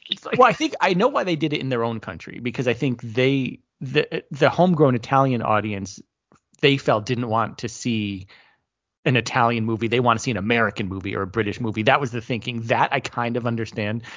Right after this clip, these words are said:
Speaker 2: But he-, but here, <laughs> no, we don't care. We want to see
Speaker 1: And
Speaker 2: your real name. I mean,
Speaker 1: if you
Speaker 2: uh,
Speaker 1: look at
Speaker 2: so
Speaker 1: the credits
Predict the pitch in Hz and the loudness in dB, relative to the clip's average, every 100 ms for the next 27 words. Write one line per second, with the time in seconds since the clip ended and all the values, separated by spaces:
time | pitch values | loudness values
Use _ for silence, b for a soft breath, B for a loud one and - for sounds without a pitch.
0 | B 160 98 - - _ 147 113 107 - | B 0 0 -6 -14 _ -2 -2 -6 -16
1 | - 117 123 196 330 - B B _ 185 | -8 -4 0 0 0 -16 B B _ 2
2 | 160 165 - - B - 190 120 143 320 | 6 4 2 -14 B -16 -10 -2 0 4
3 | 403 - 131 302 320 - 95 139 285 165 | 2 2 2 2 2 0 0 0 2 0
4 | 151 202 330 240 117 113 104 113 101 98 | 2 0 0 -2 -2 -2 -4 -2 -4 -4
5 | 90 90 101 107 110 226 - 226 262 320 | -6 -6 -4 -2 -2 -2 -4 -6 -8 -8
6 | 277 - - - 214 220 120 117 - - | -2 -2 -4 -6 -8 -6 -12 -14 -20 -20